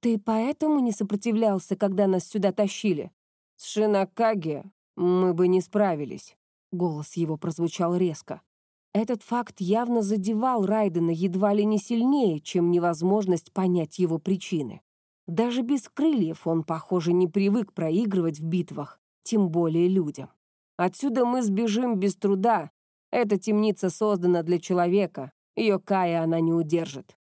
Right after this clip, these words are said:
Мне просто нужно отдохнуть. И дождаться Кеко».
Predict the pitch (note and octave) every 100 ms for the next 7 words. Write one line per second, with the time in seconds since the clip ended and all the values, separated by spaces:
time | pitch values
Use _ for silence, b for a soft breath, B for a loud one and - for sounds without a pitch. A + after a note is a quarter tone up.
0 | _ - G3+ G3 F#3 F3+ F3 F#3+ G3+ -
1 | A#3+ G#3 F3+ D3 E3 - F3 D#3+ E3+ -
2 | D#3+ D#3 - - _ _ _ - C4 E4
3 | D4 F3 F3+ F#3+ G3 - E3 D#3+ D3+ D3+